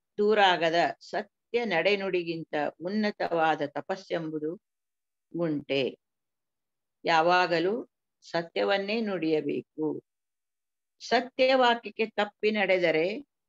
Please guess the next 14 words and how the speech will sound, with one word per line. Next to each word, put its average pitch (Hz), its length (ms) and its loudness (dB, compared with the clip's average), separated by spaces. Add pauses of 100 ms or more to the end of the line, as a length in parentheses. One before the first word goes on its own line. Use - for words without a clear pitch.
(160)
ಮೆಚ್ಚನ 196 460 -2 (300)
ಪರಮಾತ್ಮನು 165 1000 -2 (500)
ಎಂಬ 175 240 -4 (600)
ಪುಣ್ಯಕೋಟಿಯ 226 720 2
ಗೋವಿನ 185 500 -2
ಕಥೆಯೇ 175 560 -2
ಇದೆ. 151 280 -4 (2250)
ಒಂದು 233 600 2 (640)
ಸುಳ್ಳು 302 440 0
ಹೇಳಿ 214 340 2
ತಪ್ಪಿಸಿಕೊಳ್ಳಲಿಕ್ಕೆ 196 1120 -2
ಹತ್ತು 175 380 -4
ಸುಳ್ಳು 214 320 -2
ಹೇಳಬೇಕಾಗುತ್ತದೆ. 170 1040 -4